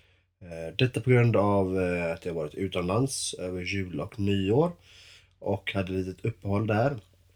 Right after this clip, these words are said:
Samt att direkt jag kom hem från Spanien där jag varit så har jag blivit väldigt, väldigt förkyld, vilket har gjort att jag inte har kunnat spela in och kunnat prata.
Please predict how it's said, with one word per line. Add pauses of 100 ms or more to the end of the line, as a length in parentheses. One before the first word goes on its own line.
(320)
Samt
att
direkt
jag
kom
hem
från
Spanien
där
jag
varit
så
har
jag
blivit (180)
väldigt,
väldigt
förkyld,
vilket
har
gjort
att
jag
inte
har
kunnat
spela
in
och (140)
kunnat
prata.